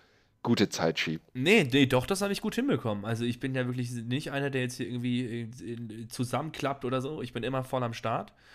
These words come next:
Speaker 2: Aber ich bin halt einfach jemand, der ist dann sehr loose, würde ich sagen. Das ist ein Freigeist. Ein Freigeist
Speaker 1: Mhm.
Speaker 2: auf Alkohol.
Speaker 1: Ja,
Speaker 2: So
Speaker 1: das
Speaker 2: ein
Speaker 1: muss
Speaker 2: Ding
Speaker 1: ja
Speaker 2: ist
Speaker 1: nichts
Speaker 2: das.
Speaker 1: Negatives sein.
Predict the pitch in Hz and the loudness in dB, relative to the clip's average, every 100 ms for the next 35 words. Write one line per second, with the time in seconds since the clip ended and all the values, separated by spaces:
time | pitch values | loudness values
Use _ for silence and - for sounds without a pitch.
0 | - - - 127 123 160 156 151 151 156 | -20 -16 -4 -4 -2 -2 0 -2 -4 -4
1 | 156 151 151 147 147 147 147 156 185 139 | -2 -2 -2 -2 -2 -4 -2 0 2 2
2 | - - 104 90 - 98 95 135 165 160 | 0 -4 -6 -6 -10 -10 -8 -8 -6 -8
3 | 156 - 151 - - 160 127 107 107 - | -8 -8 -10 -6 2 4 4 0 -4 -8
4 | - _ - - - _ 131 - 202 233 | -10 _ -20 -20 -20 _ -6 4 6 8
5 | 214 196 175 - 117 104 107 98 107 - | 6 4 2 0 -4 -4 -6 -8 -14 -20
6 | _ _ _ _ _ - 113 107 117 117 | _ _ _ _ _ -6 -4 -4 -2 0
7 | 107 - 95 95 90 - 82 - - | -2 -4 -2 -2 -2 -4 -10 -8 -10